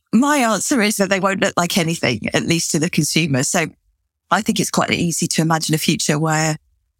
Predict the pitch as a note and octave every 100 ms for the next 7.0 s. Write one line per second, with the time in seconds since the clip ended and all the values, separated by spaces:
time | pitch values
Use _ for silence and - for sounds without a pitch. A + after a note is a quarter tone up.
0 | - F#3 - E3+ - E3 D#3 - - C3+
1 | - F3+ - - - C#3 D3 D#3 - B2+
2 | E2+ D3+ - D#3+ - E3 E3+ F3 F3 D#3
3 | C3+ A#2+ F3 D#3+ D#3 D3+ - D3 - C#3
4 | D#3+ B3 C4 G#3 G3+ D#3 D3 C#3+ C#3 -
5 | A#2 - - - - - A2+ A3+ A#3 -
6 | - F#3+ E3 E3+ - E3+ D#3+ D3+ D3+